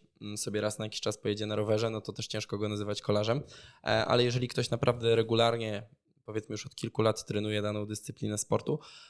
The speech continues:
e, no to jego ciało ogólnie zacznie się zmieniać, po prostu zacznie się dostosowywać pod, e, pod daną pozycję i jest to naturalne, nie powinniśmy tego zmieniać, że, e, szczególnie w sportach, e, asymetrycznych i ludzi wyrównywać, bo, mm,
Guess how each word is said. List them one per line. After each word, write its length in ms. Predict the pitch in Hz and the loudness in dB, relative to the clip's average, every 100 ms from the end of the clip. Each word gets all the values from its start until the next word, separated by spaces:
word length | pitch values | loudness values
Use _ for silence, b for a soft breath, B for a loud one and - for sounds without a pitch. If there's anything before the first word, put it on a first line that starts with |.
| - | -4
e, 260 | 117 117 - | 2 2 0
no 140 | 123 123 | 0 2
to 100 | 135 | 2
jego 200 | 127 131 | 2 4
ciało 280 | 131 127 | 4 4
ogólnie 480 | - 120 120 123 117 | 2 0 0 0 2
zacznie 320 | 110 107 107 | 2 2 -2
się 140 | - 110 | -4 -4
zmieniać, 340 | 104 95 87 | -4 -4 -6
po 120 | - | -6
prostu 260 | - 113 - | -4 -4 0
zacznie 280 | 110 - 107 | -2 -2 -6
się 140 | - | -6
dostosowywać 680 | - - 110 - 104 98 98 | -10 -6 -2 0 2 0 -4
pod, 320 | - - - - | -8 -10 -6 -4
e, 320 | 101 101 98 | -2 -2 -4
pod 200 | 104 98 | -4 -2
daną 240 | 104 104 101 | -2 -2 -4
pozycję 340 | 104 104 120 | -6 -2 -4
i 140 | 113 | -2
jest 200 | 110 - | -4 -4
to 60 | 117 | -4
naturalne, 500 | 110 113 110 98 95 | -2 0 0 0 -4
nie 100 | 101 | -6
powinniśmy 440 | 104 101 104 - | -6 -6 -8 -8
tego 180 | 95 98 | -6 -6
zmieniać, 300 | 98 98 98 | -6 -8 -6
że, 280 | 95 98 104 B B B - | -4 -4 -4 B B B -4
e, 200 | 104 101 | 0 2
szczególnie 380 | 101 110 110 107 | 0 0 0 0
w 40 | |
sportach, 520 | - - 107 104 - - | -2 -2 0 -2 -4 -2
e, 240 | 104 104 | -2 0
asymetrycznych 960 | - - 104 101 104 104 - 101 101 - | -4 -4 -4 -4 -2 -2 -4 -4 -8 -8
i 440 | 104 101 98 95 - | -6 -4 -4 -6 -8
ludzi 320 | 101 101 101 | -8 -6 -6
wyrównywać, 680 | 98 104 101 104 101 101 98 | -4 -2 -2 -4 -2 -2 -2
bo, 440 | 104 101 98 98 - | 0 2 0 -2 -6
mm, 240 | 101 | -8